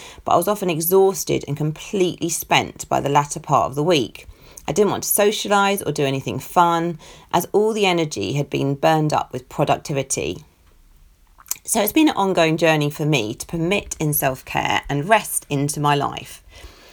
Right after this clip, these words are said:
Interestingly, having children has almost forced me to have to slow down and reevaluate.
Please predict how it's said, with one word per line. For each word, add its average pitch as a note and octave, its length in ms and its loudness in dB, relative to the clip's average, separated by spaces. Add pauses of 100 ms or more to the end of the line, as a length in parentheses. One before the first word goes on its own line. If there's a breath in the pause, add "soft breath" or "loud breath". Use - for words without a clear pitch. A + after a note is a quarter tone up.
(340 loud breath)
Interestingly, E3 920 2 (160 loud breath)
having D#3+ 260 2
children D4 600 0
has C#3+ 140 -2
almost C3+ 380 -2
forced D#3+ 340 2
me C3+ 120 0
to - 100 -10
have B3 300 -4
to E3 80 -6
slow C3+ 300 0
down B2+ 360 -2
and C#3+ 200 -2
reevaluate. B2 960 -2